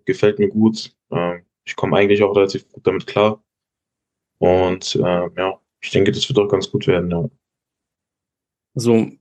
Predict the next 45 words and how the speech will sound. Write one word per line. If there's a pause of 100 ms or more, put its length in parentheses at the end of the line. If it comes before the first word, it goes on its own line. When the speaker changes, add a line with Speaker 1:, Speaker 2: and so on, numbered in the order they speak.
(180)
Speaker 2:
zwei
Mitfavoriten
hatten
ein
bisschen
Pech
in
Altenberg.
Der
Johannes
Lochner
ist
gestürzt,
kann
aber
wohl
bei
der
W
M
dabei
sein,
wie
man
so
hört. (680)
Und
der
Schweizer
Michael
Vogt,
der
ja
auch
nicht
so
der
Schlechteste
ist, (560)
den
hat's
wohl
richtig
erwischt. (240)
Ähm,